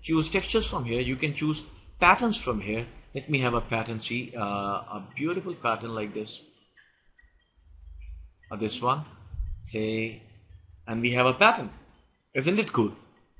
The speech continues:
And how do we remove that? Simple, no color. Choose no color and you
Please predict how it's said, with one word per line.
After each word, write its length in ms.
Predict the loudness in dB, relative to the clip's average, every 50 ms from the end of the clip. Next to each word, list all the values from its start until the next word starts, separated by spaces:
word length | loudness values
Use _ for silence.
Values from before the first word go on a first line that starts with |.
| -20 _ -20 -20 _ _ -20 -20 -20 -20 -20 _ _ -20 -14 -10
And 300 | -6 -4 -4 -4 -2 6
how 180 | 8 8 8 8
do 100 | 6 4
we 80 | 4
remove 320 | 4 6 6 6 4 6 4
that? 260 | 4 2 2 -2 -10 -20 -16 -4
Simple, 400 | 0 2 2 4 2 2 0 -2 -6 -16 -8 0
no 160 | 2 4 4 6
color. 280 | 6 6 6 4 2 -2 -6 -16 -20 -20 -20 -10 -8 -8 -8 -8 -10 -4
Choose 240 | 2 4 4 4 6
no 160 | 4 2 2
color 260 | 2 2 4 4 4 2
and 120 | 2 2
you 220 | 2 2 2 0